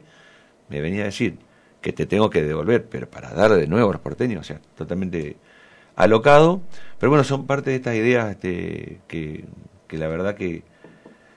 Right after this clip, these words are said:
que no se entienden y que creo que, eh, un poco hablábamos fuera de micrófono, en estas reuniones que nos está, nosotros estamos haciendo con todos los sectores a-,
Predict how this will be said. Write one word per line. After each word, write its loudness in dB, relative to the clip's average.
que -4
no -6
se -4
entienden 2
y -4
que -4
creo 2
que, 0
eh, -2
un -10
poco -2
hablábamos 2
fuera -2
de -4
micrófono, -6
en -4
estas -4
reuniones 2
que -4
nos -4
está, -6
nosotros -6
estamos -2
haciendo -4
con -10
todos 2
los -4
sectores -2
a-, -6